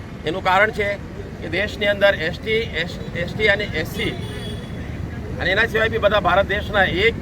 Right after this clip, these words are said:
સાથે રહેવું જોઈએ, એકતામાં રહેવું જોઈએ, ભારતની એકતા બહુ મજબૂત રહેવી જોઈએ. એ ઉદ્દેશથી સંવિધાને આ બધા કાયદાઓ બનાવેલા છે અને સંવિધાનિક કાયદાઓ બનેલા હોવાથી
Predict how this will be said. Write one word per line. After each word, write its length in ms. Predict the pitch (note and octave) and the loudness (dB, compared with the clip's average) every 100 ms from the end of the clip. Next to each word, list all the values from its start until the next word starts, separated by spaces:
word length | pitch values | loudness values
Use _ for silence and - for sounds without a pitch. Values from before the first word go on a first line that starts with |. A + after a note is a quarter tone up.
| D#3+ | 0
સાથે 300 | F#3 F#3 A3+ | 0 2 2
રહેવું 260 | G3+ G3 F#3+ | 2 0 0
જોઈએ, 260 | G#3 A3 A3 - - F3 | 0 0 -2 -6 -4 -2
એકતામાં 480 | G3 G#3+ A3 A3+ | 0 0 2 4
રહેવું 260 | G#3+ G3+ G#3 | 4 2 0
જોઈએ, 240 | G#3 G#3+ G3 - - | 0 0 -2 -6 0
ભારતની 400 | D#3 F3+ F#3+ G#3+ | 2 4 2 2
એકતા 340 | G3 - A3 | 0 0 0
બહુ 200 | G3+ F#3+ | 2 2
મજબૂત 400 | G3 E3 F3 A3+ | 0 -2 0 0
રહેવી 240 | G3 G3 G3 | 2 0 0
જોઈએ. 240 | G3 G#3 - - - F#3+ | 0 0 -4 -8 -6 0
એ 100 | A3 | 0
ઉદ્દેશથી 720 | F#3+ F#3 G#3+ - G#3+ A3 A3+ F#3+ | 0 0 0 0 -4 -4 -4 -2
સંવિધાને 640 | F#3+ G3+ F#3+ G#3 A3+ D3+ - - - | -2 4 4 6 4 2 -2 -6 -4
આ 100 | - | -2
બધા 220 | F#3+ G3 G3+ | 2 4 6
કાયદાઓ 440 | F#3 F#3+ G3+ G#3 | 4 6 6 6
બનાવેલા 380 | F#3+ G3 G3+ G3+ | 4 4 4 2
છે 120 | G3 | 2
અને 160 | G3 G3 | 0 0
સંવિધાનિક 600 | F#3 F#3+ G3 G3 A3+ G3+ | -2 0 2 2 2 4
કાયદાઓ 380 | F#3 F#3+ G3 | 4 6 4
બનેલા 320 | F3+ F3+ F#3 F#3+ | 4 2 4 2
હોવાથી 520 | E3+ F#3 G3+ F3+ | 4 2 2 0